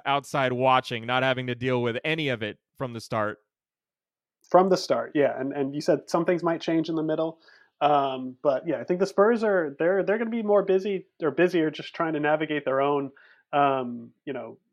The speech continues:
Speaker 2: l-, learnings with, with what, with Victor Wembanyama as, as, as, as,
Speaker 1: Yep.
Speaker 2: uh, you know, as a specimen, right? I'd learn,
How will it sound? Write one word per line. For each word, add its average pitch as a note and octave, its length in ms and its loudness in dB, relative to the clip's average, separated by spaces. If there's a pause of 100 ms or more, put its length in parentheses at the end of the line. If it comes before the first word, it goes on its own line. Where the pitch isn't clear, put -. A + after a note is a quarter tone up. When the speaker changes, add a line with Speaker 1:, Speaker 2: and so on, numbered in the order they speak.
(100)
Speaker 2:
l-, D#3 100 -14
learnings D3+ 520 0
with, B2+ 220 -6
with C3 160 -12 (240)
what, C3+ 340 -6
with C#3 160 -6
Victor D3 220 -2
Wembanyama C3+ 580 -2
as, B2 120 -10
as, C3+ 280 -2 (100)
as, B2 260 -12 (120)
as, A#2+ 60 -10
Speaker 1:
Yep. A2+ 100 -6
Speaker 2:
uh, A#2 260 -10
you C3+ 60 -10
know, A#2+ 120 -12
as C3 140 0
a A#2+ 60 -10
specimen, E3+ 500 2
right? C#3 220 -2
I'd C3+ 100 -4
learn, C#3 320 -4